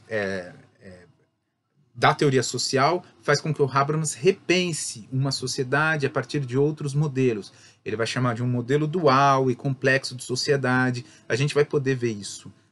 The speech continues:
nos próximos textos que a gente vai discutir sobre o Habermas, tá? No texto dele sobre soberania popular e no capítulo oito de Facilidade e Validade sobre Esfera Pública,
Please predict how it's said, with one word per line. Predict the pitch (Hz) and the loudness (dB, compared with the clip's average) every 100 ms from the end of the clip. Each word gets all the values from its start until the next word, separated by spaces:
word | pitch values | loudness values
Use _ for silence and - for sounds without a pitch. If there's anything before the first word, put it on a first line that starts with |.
| - | -6
nos | 123 - | -4 -2
próximos | - 151 - 160 - | 0 0 0 -4 -4
textos | 160 165 - 143 | -2 -2 -4 -4
que | 131 | -2
a | |
gente | 120 127 | -2 -4
vai | 127 123 | -2 -4
discutir | - - - 131 | -4 -8 -6 -6
sobre | - 139 151 | -2 -2 -2
o | |
Habermas, | 135 113 101 104 - - | 0 -2 -2 -10 -14 -6
tá? | 131 165 - _ _ - | -4 -4 -6 _ _ -10
No | 120 | -8
texto | 113 139 - 135 | -2 -2 -2 0
dele | 127 117 | 0 0
sobre | - 156 | -2 -2
soberania | 147 143 131 127 123 | -2 -2 0 2 0
popular | - 123 127 113 95 80 _ _ - | -2 -6 -2 -2 -2 -6 _ _ -2
e | 147 | 0
no | 151 | 2
capítulo | 151 - 165 165 131 135 | 0 -2 -4 0 2 6
oito | 196 180 - 110 - | 6 4 0 -12 -12
de | 117 113 | -8 -6
Facilidade | - 131 - 120 113 | -2 -4 -2 -4 -2
e | |
Validade | 113 110 104 95 | -4 -4 -4 -6
sobre | - 107 | -6 -8
Esfera | 101 95 95 | -6 -6 -4
Pública, | - 170 127 104 | 0 2 0 -4